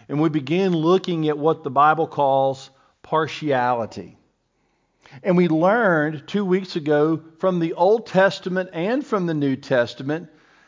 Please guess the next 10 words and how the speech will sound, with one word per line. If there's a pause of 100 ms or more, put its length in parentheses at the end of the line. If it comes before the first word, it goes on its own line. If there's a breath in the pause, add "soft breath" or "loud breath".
(140 soft breath)
that
simply (340)
God (120)
does
not
play
favorites. (1120)
God
is
not